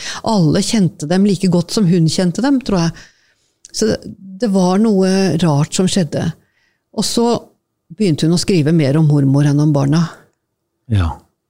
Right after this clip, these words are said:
Speaker 1: Og mormor sleit jo også med å følge med i, i, eh, tida.
Speaker 2: Du, du fortalte at det er noen av de siste bøkene så handlet det mer om,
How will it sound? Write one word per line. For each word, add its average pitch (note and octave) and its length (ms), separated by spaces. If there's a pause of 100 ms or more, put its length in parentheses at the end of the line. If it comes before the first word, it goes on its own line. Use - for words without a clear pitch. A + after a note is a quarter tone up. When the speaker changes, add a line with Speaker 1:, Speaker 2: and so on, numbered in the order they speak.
(320)
Speaker 1:
Og G3+ 80
mormor F3+ 400
sleit E3+ 480
jo G#3 160
også - 340
med G#3+ 140
å F#3+ 80
følge D3+ 300
med C#3+ 200
i, D3+ 460 (880)
i, C#3+ 360
eh, C#3 840 (100)
tida. - 240 (420)
Speaker 2:
Du, A#2+ 140 (240)
du B2 140
fortalte B2 460
at G#2 100
det A2+ 100
er B2 160
noen A#2 220
av A#2+ 60
de A2+ 100
siste - 260
bøkene A2+ 380
så G#2+ 160
handlet G#2+ 300
det A2+ 80
mer A2 220
om, A2 220